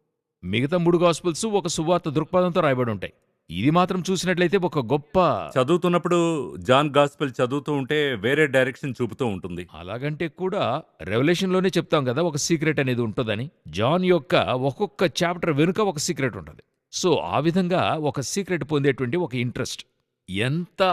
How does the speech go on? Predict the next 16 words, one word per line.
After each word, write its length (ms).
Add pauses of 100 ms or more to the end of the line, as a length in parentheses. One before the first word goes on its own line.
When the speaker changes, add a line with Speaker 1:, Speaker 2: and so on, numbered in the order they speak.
(120)
Speaker 1:
ఆసక్తితో 560
మీరు 180
కూర్చుంటారో 760
అంతగా 420
మీకు 260
చెప్పిస్తాడు, 420 (500)
అన్ని 280
విషయాలు 320
చెప్తాడు. 400 (380)
మీరు 200
ప్రవక్తలు 480
అంతమంది 460
విషయంలో 440
కూడా 160
మీరు 160
చూడండి, 640